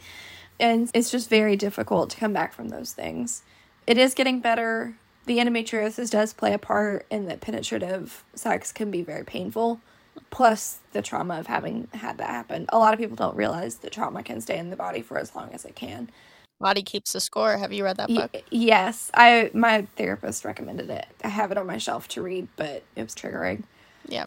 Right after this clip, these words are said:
Speaker 1: But it's not easy. It never probably will be easy, but it's getting better.
Speaker 2: Now, I'm so glad, of course, that he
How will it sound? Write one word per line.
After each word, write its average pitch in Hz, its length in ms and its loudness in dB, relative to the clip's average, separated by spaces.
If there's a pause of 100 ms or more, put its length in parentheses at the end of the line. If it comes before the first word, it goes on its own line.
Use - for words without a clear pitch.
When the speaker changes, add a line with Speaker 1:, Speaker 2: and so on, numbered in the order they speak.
Speaker 1:
But 220 300 2
it's 294 220 4
not 254 200 8
easy. 240 460 0 (560)
It 226 160 -2
never 214 240 2
probably 208 440 0
will 208 200 4
be 220 120 -2 (160)
easy, 208 240 0
but - 240 -4
it's 226 120 -8
getting - 260 -6
better. - 300 -12 (600)
Speaker 2:
Now, 233 460 0 (140)
I'm 247 180 4
so 240 420 2
glad, 240 520 6
of 233 160 -6
course, 220 360 -2
that 208 300 2 (400)
he 202 720 -4